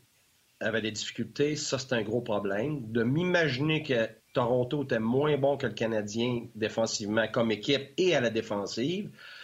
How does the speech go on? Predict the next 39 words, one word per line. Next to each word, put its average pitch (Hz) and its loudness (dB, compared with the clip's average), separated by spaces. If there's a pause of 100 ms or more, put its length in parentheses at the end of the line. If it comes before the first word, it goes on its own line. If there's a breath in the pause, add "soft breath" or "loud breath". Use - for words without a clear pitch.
(220 loud breath)
ben, 117 0
c'est 151 2
là 190 4
que 156 0
je 135 -2
donnais 135 2
un 147 2
avantage, 120 0
moi, 110 0
en 104 0
fin 131 0
d'année 113 0
sur 117 -2
le 95 0
Canadien. 90 -2
Mais 90 -2
je - -8
dois 139 2
être 143 -2
honnête 110 0 (840)
que 85 -6
ce - -4
que 98 -4
j'ai 117 0
vu 151 0
dernièrement 139 2
de 127 -2
Toronto, 117 0
ce - -10
que 90 -6
j'ai 107 -2
vu 147 0
hier, 143 2 (300)
puis - -4
ça, 143 2
c'était 123 0
sans 143 2
Nylander, 120 0
vraiment, 113 2